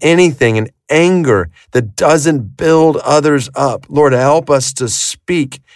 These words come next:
in a way today that is good for building up the people around us.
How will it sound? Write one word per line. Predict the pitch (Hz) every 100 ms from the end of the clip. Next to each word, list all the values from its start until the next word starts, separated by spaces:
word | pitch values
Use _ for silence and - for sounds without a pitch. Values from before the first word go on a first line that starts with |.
| _ -
in | 160
a | 156
way | 143 131 120
today | 101 139 135 147 131 107 92 - -
that | 131
is | 120 101
good | 98 151 151 135
for | 135 113
building | 95 139 135 131 127 123
up | 117 101 -
the |
people | 90 120 - 107 92 - -
around | 107 104 101 90
us. | 78 -